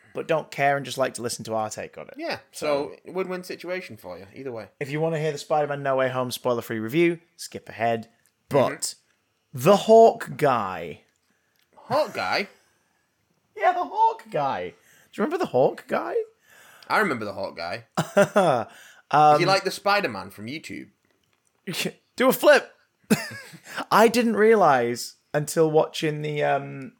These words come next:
Speaker 1: the Marvel, uh, the Marvel Studios, uh, Assembled, or whatever it's called, the, the
Speaker 2: Mm.
Speaker 1: behind the scenes features on Disney Plus, that the guy on the bus in Shang-Chi live
Speaker 2: He's the
Speaker 1: streaming
Speaker 2: same
Speaker 1: the
Speaker 2: dude.
Speaker 1: fight is the same guy.
Speaker 2: Yeah.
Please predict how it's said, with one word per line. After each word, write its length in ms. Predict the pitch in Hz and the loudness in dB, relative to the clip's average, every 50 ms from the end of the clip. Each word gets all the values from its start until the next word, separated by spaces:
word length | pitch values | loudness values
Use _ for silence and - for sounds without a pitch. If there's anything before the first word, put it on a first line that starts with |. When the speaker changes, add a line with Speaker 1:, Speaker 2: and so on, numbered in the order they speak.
| _ - | _ -16
Speaker 1:
the 440 | - 139 143 139 139 139 131 - - _ _ _ _ _ _ _ _ _ _ _ _ _ _ _ - | -12 -10 -10 -8 -8 -10 -10 -12 -14 _ _ _ _ _ _ _ _ _ _ _ _ _ _ _ -2
Marvel, 360 | 147 147 147 143 147 135 127 - - | 0 0 2 2 0 -4 -4 -2 2
uh, 320 | 135 139 135 131 127 127 | 6 6 8 8 6 4
the 140 | 113 - 127 | 2 -2 -2
Marvel 520 | 135 139 139 135 123 127 127 127 123 127 - | 0 2 2 2 2 0 -2 -2 -4 -8 -10
Studios, 880 | - - - 139 139 127 131 127 127 127 123 120 113 107 110 - - - - | -10 -8 -6 -6 -4 -2 0 0 0 0 0 -2 -4 -8 -8 -10 -10 -4 -2
uh, 160 | 117 117 117 110 - | 0 0 0 -2 -4
Assembled, 640 | - 120 113 - 151 135 135 127 120 117 110 110 104 | -4 -4 -2 -2 -2 -2 -2 -2 -2 -2 -2 -2 -4
or 40 | 113 | -4
whatever 160 | 113 113 107 - | -6 -6 -6 -8
it's 100 | - - | -10 -6
called, 320 | - 113 113 110 107 107 | -4 -4 -4 -4 -4 -4
the, 160 | 113 113 110 110 - | -4 -4 -4 -6 -8
the 80 | 120 | -8
Speaker 2:
Mm. 100 | 101 - | -4 -2
Speaker 1:
behind 240 | - 120 123 127 123 113 | 0 0 0 0 -2 -4
the 40 | |
scenes 240 | - - 131 127 113 | -4 -6 -6 -6 -6
features 340 | - 123 113 - - - - | -6 -6 -8 -8 -8 -8 -8
on 200 | 110 107 104 - - _ - | -6 -6 -8 -10 -12 _ -8
Disney 180 | - 117 104 104 | -8 -6 -6 -2
Plus, 220 | - 123 113 - - - - - - - - - - | 0 0 0 0 -4 -12 -20 -20 -20 -20 -20 -14 0
that 300 | 135 139 139 135 - - | 4 6 6 6 6 4
the 80 | 143 139 | 0 2
guy 380 | 139 - 143 139 147 151 147 | 4 6 6 8 8 8 8
on 160 | 151 151 151 | 6 6 4
the 80 | 139 120 | 2 0
bus 420 | - - 123 127 143 143 - - | 2 4 6 6 6 4 2 -2
in 220 | - - 127 123 113 | -2 -2 -2 0 0
Shang-Chi 840 | - - - 123 123 120 120 107 - - - 117 120 131 143 151 - _ _ _ _ _ _ _ _ _ | 2 2 2 2 2 2 0 0 0 0 2 2 2 2 0 -4 -8 _ _ _ _ _ _ _ _ _
live 280 | - 107 117 120 123 120 | 2 4 6 6 6 6
Speaker 2:
He's 80 | 113 147 | 4 2
the 60 | 143 | 4
Speaker 1:
streaming 220 | - 139 143 139 | 6 6 6 6
Speaker 2:
same 60 | 135 131 | 6 4
Speaker 1:
the 40 | 127 | 4
Speaker 2:
dude. 100 | 147 156 | 4 6
Speaker 1:
fight 240 | 143 139 143 - 135 | 8 8 8 6 4
is 120 | 127 - | 2 0
the 80 | - - | 2 4
same 420 | - - - 131 117 117 117 110 | 4 6 6 6 4 4 2 2
guy. 240 | 117 113 110 110 107 | 2 4 4 4 4
Speaker 2:
Yeah. 160 | 135 123 | 2 0